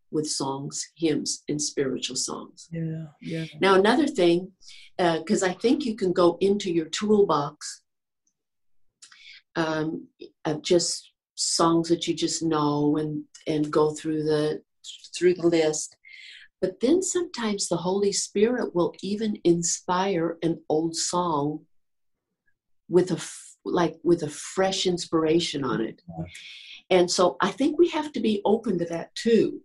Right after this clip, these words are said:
Speaker 2: Yes.
Speaker 1: because songs that did come by the Holy Spirit, he can utilize again,
Speaker 2: Yeah.
Speaker 1: uh, at specific times.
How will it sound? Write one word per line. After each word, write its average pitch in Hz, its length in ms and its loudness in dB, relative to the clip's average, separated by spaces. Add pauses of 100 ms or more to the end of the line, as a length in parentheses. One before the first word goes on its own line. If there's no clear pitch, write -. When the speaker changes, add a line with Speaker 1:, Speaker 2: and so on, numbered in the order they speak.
Speaker 2:
Yes. 151 240 -14 (160)
Speaker 1:
because 175 540 2
songs 240 460 2
that 151 340 -4
did 269 320 0
come 196 280 -4
by 170 180 0
the 156 100 -6
Holy 151 300 -6
Spirit, 143 500 -2 (100)
he - 380 -6
can 208 640 2 (300)
utilize 180 960 -2
again, 185 640 -2 (240)
Speaker 2:
Yeah. 170 180 -10 (100)
Speaker 1:
uh, 160 260 0 (220)
at 185 220 4
specific 180 640 0
times. 196 500 -2